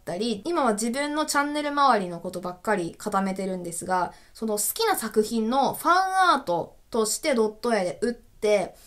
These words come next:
それをなんか例えばセルフゲスト会の背景に使ったりできたらいいなと思うし、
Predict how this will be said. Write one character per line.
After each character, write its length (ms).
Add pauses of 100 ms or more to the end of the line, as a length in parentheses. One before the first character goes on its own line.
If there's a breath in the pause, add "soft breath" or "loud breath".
(140 loud breath)
そ 160
れ 120
を 100
な 140
ん 40
か 160
例 120
え 20
ば 100
セ 140
ル 80
フ 140
ゲ 140
ス 60
ト 140
会 180
の 160
背 200
景 240
に 100
使 200
っ 120
た 100
り 280
で 140
き 80
た 100
ら 100
い 140
い 60
な 240
と 100
思 240
う 60
し、 420